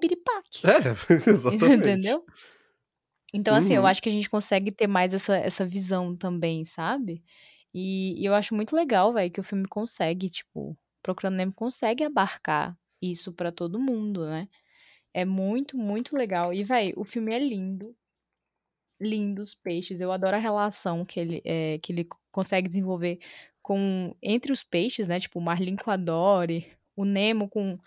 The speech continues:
Speaker 1: o resto dos peixes que tão no aquário, né?
Speaker 2: Véi, eles são muito bons.
Speaker 1: Véi, sim, até, tipo,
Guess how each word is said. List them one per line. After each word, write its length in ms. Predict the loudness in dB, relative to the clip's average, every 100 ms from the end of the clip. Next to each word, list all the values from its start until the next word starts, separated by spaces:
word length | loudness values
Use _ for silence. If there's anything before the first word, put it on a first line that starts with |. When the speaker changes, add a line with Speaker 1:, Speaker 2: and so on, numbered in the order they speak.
| -20 -20 _
Speaker 1:
o 100 | -4
resto 340 | 0 2 2 -2
dos 560 | 0 -2 -2 -2 -4 -6
peixes 420 | -4 -4 -4 -6
que 60 | -4
tão 140 | -4
no 100 | -2
aquário, 680 | -6 -4 0 2 2 2 0
né? 160 | 2 6
Speaker 2:
Véi, 140 | 6
eles 160 | 4 2
são 160 | 2
muito 240 | 2 0 0
bons. 520 | 0 0 -2 -8 -20 _ _ _ _ _ _ _ _
Speaker 1:
Véi, 300 | -2 0 0
sim, 520 | -6 -6 -2 0 0 0
até, 360 | 0 2 0
tipo, 380 | 0 -4 -4 -6